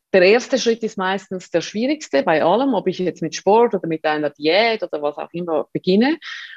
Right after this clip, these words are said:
Äh, ich sage aber immer, Mood follows action. Ähm, sobald der erste Schritt gemacht ist, ähm, verändert sich auch meine Stimmung und meine Haltung und ich merke, dass es mir gut tut. Und dann ist meistens,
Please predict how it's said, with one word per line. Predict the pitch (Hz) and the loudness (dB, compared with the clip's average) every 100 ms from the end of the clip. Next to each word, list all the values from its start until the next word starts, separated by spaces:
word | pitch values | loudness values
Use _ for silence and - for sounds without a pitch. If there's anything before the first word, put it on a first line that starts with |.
| - 160 | -8 0
Äh, | 175 | 2
ich | 180 | 2
sage | 196 185 | 2 4
aber | 180 | 4
immer, | 208 202 | 6 6
Mood | 196 220 233 | 6 6 2
follows | - 185 180 175 170 | 2 4 4 0 -4
action. | - 175 - - 285 339 339 - - - | -4 -4 -6 -8 -8 -10 -14 -20 -20 -8
Ähm, | 170 170 175 | -2 0 0
sobald | 175 185 180 208 226 - - | -2 2 4 4 2 -2 0
der | 175 | 2
erste | 196 202 208 | 0 -2 -8
Schritt | - 190 _ | -6 -8 _
gemacht | 180 175 220 - | -2 0 -2 -4
ist, | 247 254 - - | -6 -6 -6 -6
ähm, | - 180 180 | 0 0 0
verändert | 180 175 175 180 | 0 -2 -2 -8
sich | 175 - | -4 -2
auch | 160 175 | 0 0
meine | 160 156 | 0 0
Stimmung | 156 - 190 233 302 294 | -2 -2 0 0 -2 -2
und | 185 180 | -4 -2
meine | 160 156 151 | -4 -4 -2
Haltung | 160 226 240 254 269 | 0 0 -4 -8 -8
und | - 180 185 | -8 -6 -4
ich | |
merke, | 170 165 170 175 | 0 0 0 -2
dass | 170 | -2
es | 160 156 | -4 -6
mir | 156 | -6
gut | 156 185 233 | -6 -12 -8
tut. | 214 226 226 - - - - | -4 -4 -4 -14 -16 -12 -4
Und | 170 | 0
dann | 170 175 | 2 2
ist | - - - | 0 -6 -2
meistens, | 151 147 185 - - 196 185 | 2 4 4 0 -2 -4 -4